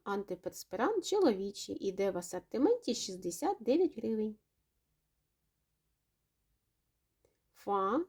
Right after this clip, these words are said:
жіноча антиперспірант кульковий, шістдесят три гривні. І Нівея жіноча в асортименті вісімдесят вісім гривень. Іфа жіноча,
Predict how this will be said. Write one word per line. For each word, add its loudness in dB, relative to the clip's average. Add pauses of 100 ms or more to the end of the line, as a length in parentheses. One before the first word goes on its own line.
жіноча 2
антиперспірант -4
кульковий, 0 (1040)
шістдесят -2
три 2
гривні. -4 (1500)
І 0
Нівея 4
жіноча 2
в 4
асортименті -2 (160)
вісімдесят -4
вісім 0
гривень. -6 (4000)
Іфа 2
жіноча, 0